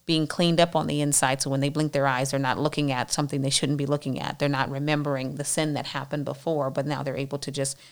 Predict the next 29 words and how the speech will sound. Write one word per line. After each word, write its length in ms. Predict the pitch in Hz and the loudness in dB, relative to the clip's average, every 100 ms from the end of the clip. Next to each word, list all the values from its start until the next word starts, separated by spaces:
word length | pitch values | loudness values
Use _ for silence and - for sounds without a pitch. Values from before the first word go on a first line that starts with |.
| _ - | _ -10
keep 200 | - 143 | -6 -2
moving 260 | 156 151 143 | 0 -2 0
forward. 440 | 156 147 - - - - _ | 2 2 0 -4 -14 -20 _
So 420 | - 170 143 147 - _ _ _ _ _ _ _ _ - | 4 6 6 2 -6 _ _ _ _ _ _ _ _ -6
even 300 | 196 208 202 | -2 0 0
if 80 | 190 | 2
somebody 380 | 185 175 165 | 2 2 0
commits 360 | 170 151 151 - | 0 -2 -2 0
a 60 | 151 | 0
sin 420 | - 156 - - _ _ _ _ - | 0 -2 -4 -8 _ _ _ _ 0
and 500 | 175 156 151 151 - _ - | 4 4 2 -2 -4 _ -4
they 120 | 170 | -2
come 240 | 165 175 165 | 2 4 4
back, 400 | 147 151 - - - _ _ _ _ _ _ _ _ _ _ _ _ _ _ - | 4 0 -6 -16 -20 _ _ _ _ _ _ _ _ _ _ _ _ _ _ -2
even 280 | 208 214 196 | 4 6 4
the 80 | 175 | 4
fact 340 | - 170 170 | 6 4 4
of 100 | 156 | -2
remembering 540 | 147 175 170 151 143 | 4 6 6 4 0
it 220 | - - - _ _ _ | -6 -10 -18 _ _ _
yourself 680 | 160 160 131 185 - - - - _ _ _ _ _ _ _ _ _ _ - - _ _ | -2 2 6 6 4 0 -14 -20 _ _ _ _ _ _ _ _ _ _ -20 -20 _ _
is 300 | 170 - - - | 2 4 2 0
something 340 | - 175 165 170 | 6 6 6 2
that 120 | 151 | 2
has 200 | 156 147 | 0 -2
to 100 | 156 | -2
be 100 | 151 | 0
dealt 200 | 151 - | 0 0
with. 300 | - - | -2 -6